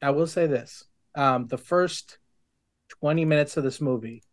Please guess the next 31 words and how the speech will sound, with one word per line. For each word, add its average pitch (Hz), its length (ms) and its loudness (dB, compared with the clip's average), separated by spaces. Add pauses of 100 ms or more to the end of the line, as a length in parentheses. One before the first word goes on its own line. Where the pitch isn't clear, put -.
(500)
were, 127 560 6 (100)
not 160 200 -8
fif-, - 180 -18 (100)
twenty 127 240 -8
minutes, 113 180 -8
fifteen 156 360 0
minutes, 117 360 -4 (120)
the 123 80 -8
most 139 320 0
exciting 151 720 0 (420)
movie 120 600 -2
in 131 200 -6
the 127 100 -4
theaters 117 640 -2 (220)
this 135 300 -4
year 117 160 -4
for 120 160 -12
me. 117 260 -16 (1040)
And 135 160 0
that 139 160 2
is 147 120 0
the - 100 -14
sweet 147 520 -4
de-aging 143 720 2 (460)
technology 135 580 2
they 123 160 2
did 120 240 0
for 127 100 -2
Harrison 123 420 -2
Ford. 117 440 0 (460)
Um, 120 460 0